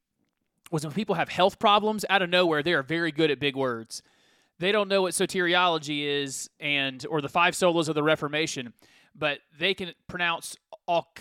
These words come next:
all their medicines and tell you how they're worried about their pulmonary embolism. Like, we, we learn real quick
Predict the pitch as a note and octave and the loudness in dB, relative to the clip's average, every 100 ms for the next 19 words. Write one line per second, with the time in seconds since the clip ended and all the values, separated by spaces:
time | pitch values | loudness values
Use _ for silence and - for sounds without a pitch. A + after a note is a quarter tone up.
0 | - _ - - F#3 G3+ G3+ F3 E3+ F#3+ | -20 _ -20 -8 4 6 6 4 2 0
1 | - D#3 C#3+ C#3+ - F3+ E3 E3+ D#3+ D#3+ | -2 -6 -8 -12 -4 -2 0 0 0 -2
2 | F3+ D#3 D#3+ D3+ C#3+ - F3+ E3+ E3+ D#3+ | -2 0 -2 0 -4 -2 -4 0 0 2
3 | F3 D#3+ C#3 C3 A#2+ _ _ _ _ _ | 0 -2 -4 -6 -12 _ _ _ _ _
4 | _ _ C3+ D#3 G#3 F#3+ B3+ A#3+ F#3+ G#3 | _ _ -10 -8 -4 -2 2 2 4 2
5 | A3+ C#4+ | 6 4